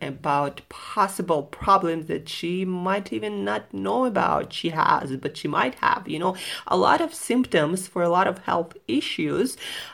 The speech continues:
um, they kinda similar. You know, you're low on energy, you're fatigued, you're feeling off, you, especially if you're having digestive issues. A lot of things about dig-, your digestion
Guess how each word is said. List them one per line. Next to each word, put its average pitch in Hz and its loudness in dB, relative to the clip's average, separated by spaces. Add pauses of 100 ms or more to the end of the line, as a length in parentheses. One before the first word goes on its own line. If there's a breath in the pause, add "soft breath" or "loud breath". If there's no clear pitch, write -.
(120)
um, 170 6
they 254 4
kinda 403 6
similar. 220 6
You 160 2
know, 214 2
you're 180 2
low 226 2
on 220 0
energy, 196 2
you're 185 0
fatigued, 190 -2
you're 170 0
feeling 196 0
off, 175 2
you, 160 -2
especially 185 0
if 185 -2
you're 170 2
having 170 0
digestive 170 -2
issues. 147 -4 (300 loud breath)
A - 0
lot - 2
of 190 -6
things 185 0
about 165 2
dig-, 147 -2
your 147 -2
digestion 147 -4